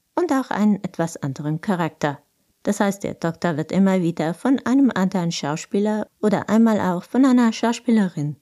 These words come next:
gespielt. Die Originalserie lief von neunzehnhundertdreiundsechzig an für ganze sechsundzwanzig Staffeln, bevor sie dann, wie gesagt, im Jahr zweitausendfünf wiederbelebt wurde.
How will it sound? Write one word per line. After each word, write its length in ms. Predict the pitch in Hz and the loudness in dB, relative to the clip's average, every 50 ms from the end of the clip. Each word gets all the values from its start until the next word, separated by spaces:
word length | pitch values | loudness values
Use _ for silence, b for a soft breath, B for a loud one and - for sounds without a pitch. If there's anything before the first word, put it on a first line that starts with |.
| _ - | _ -6
gespielt. 600 | - - - - - - - - _ _ - _ _ _ _ _ _ _ _ _ _ _ _ _ _ - - | -6 -6 -6 -6 -10 -10 -10 -10 _ _ -20 _ _ _ _ _ _ _ _ _ _ _ _ _ _ -4 -2
Die 240 | 226 214 208 185 - - | 0 2 2 0 0 -4
Originalserie 960 | 135 143 - - 131 147 185 220 233 240 - 247 226 226 226 220 220 226 220 | -6 -8 -6 -6 -2 0 2 2 2 2 2 2 2 2 2 2 2 2 2
lief 260 | 214 233 247 302 - - | 2 2 0 0 -2 -4
von 380 | - - - - - - - - | -8 -6 -4 -4 -4 -6 -4 -2
neunzehnhundertdreiundsechzig 1400 | - 180 196 220 233 226 - 196 180 170 156 - - 123 120 - - - 202 220 - - - - 160 - - | 0 2 4 4 4 2 2 0 0 -2 -2 -4 -6 -6 -6 -6 -4 -2 -2 -2 -2 -4 -6 -6 -6 -4 -2
an 240 | - 185 190 214 233 | 0 2 4 4 2
für 400 | - - 208 170 151 - - - | 2 0 -2 -2 0 -2 -2 -4
ganze 380 | - - - - - - - - | -4 -4 -4 -4 -4 -6 -6 -8
sechsundzwanzig 840 | - - 190 233 233 - - 254 254 - - 208 190 - - 165 - | -4 -2 -2 -2 0 0 0 0 0 0 0 0 0 0 -2 -4 -4
Staffeln, 520 | - - 160 147 - - 147 135 139 156 _ _ _ _ _ _ _ _ | -4 -6 -8 -8 -4 -4 -4 -4 -4 -8 _ _ _ _ _ _ _ _
bevor 320 | - 127 156 - 220 214 214 | -4 -4 -2 0 0 0 2
sie 140 | - 240 | 2 0
dann, 320 | 214 220 208 208 208 214 240 | 2 2 2 4 4 4 2
wie 100 | 277 294 | 2 0
gesagt, 460 | - 294 294 - 202 208 208 208 - | 0 -2 0 0 -2 -2 -2 -2 0
im 140 | 190 196 185 | 0 2 2
Jahr 280 | 185 180 175 170 175 | 2 0 0 -2 -4
zweitausendfünf 1300 | - - - 262 277 - 233 214 - 160 151 - - 147 - _ - - 185 175 160 160 160 - - _ _ _ _ - | -6 -4 -4 -4 -2 -2 -4 -4 -2 -4 -4 -4 -4 -6 -6 _ -8 -4 -2 0 0 0 -2 -4 -10 _ _ _ _ -4
wiederbelebt 760 | - 160 156 165 151 147 147 131 - - - _ - - - | -4 -2 -2 -2 -4 -4 -6 -6 -6 -8 -10 _ -16 -10 -8
wurde. 240 | - - - - | -8 -8 -8 -14